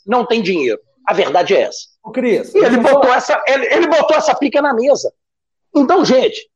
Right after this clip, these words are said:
Speaker 1: a gente tem que ter um pouquinho de paciência. Vamos, nós vamos ganhar título esse ano? Não, não vamos. Não vamos.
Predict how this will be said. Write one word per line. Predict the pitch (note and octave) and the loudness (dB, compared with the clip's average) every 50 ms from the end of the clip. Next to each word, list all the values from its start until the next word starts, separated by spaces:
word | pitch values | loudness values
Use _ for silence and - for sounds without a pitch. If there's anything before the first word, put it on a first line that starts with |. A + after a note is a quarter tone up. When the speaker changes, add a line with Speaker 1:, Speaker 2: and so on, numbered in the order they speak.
| _ _ _ - | _ _ _ -4
Speaker 1:
a | - - | -2 -2
gente | - - C4+ D4 C#4+ - | 0 0 0 -2 -2 -4
tem | - C4+ | -4 -4
que | C4 C#4 | 0 0
ter | C#4 | 0
um | A#3+ | 0
pouquinho | - C#4 - - B3+ C4 | 0 -2 -2 0 -2 -2
de | B3 | 0
paciência. | - C4+ A#3 - - G3 E3+ D3+ - - _ - | -2 -2 -2 0 0 -2 -2 -2 -4 -8 _ -2
Vamos, | C3+ D4+ D4+ D4+ - - | 0 0 0 0 -2 -2
nós | C#4 C#4+ G#3+ | 0 2 2
vamos | D#4+ F4 C#4+ | 2 2 2
ganhar | D4 C#4+ | 0 0
título | - - C4+ C4 C4 A#3+ A#3 | -2 -4 -4 -2 0 0 0
esse | A3 A3 B3+ | 0 2 2
ano? | B3+ A#3 E3 B2+ G#2+ - _ _ _ _ _ - | 2 2 2 -2 -4 -10 _ _ _ _ _ -6
Não, | D#3+ F3 F#3+ G3+ G3+ G#3 G#3 F#3+ F#3 E3+ D3 C3 B2 A2 - _ _ _ - | -2 0 2 4 4 4 2 2 2 2 0 0 -2 -4 -8 _ _ _ -6
não | D#3+ G3 A#3 G#3 | -2 0 0 0
vamos. | D3 B2 A#2 B2 A#2+ A#2 G#2+ G2 _ _ _ _ _ _ _ _ _ - - _ | 0 -2 -6 -6 -8 -8 -10 -14 _ _ _ _ _ _ _ _ _ -20 -14 _
Não | - G3+ C#4+ F4 F#4+ F4+ C4 | 0 2 4 4 4 2 2
vamos. | B2+ - G#3 A#3 B3+ B3 A3 D#3+ B2 G#2+ - - | 2 2 2 4 4 2 2 0 -2 -8 -12 -16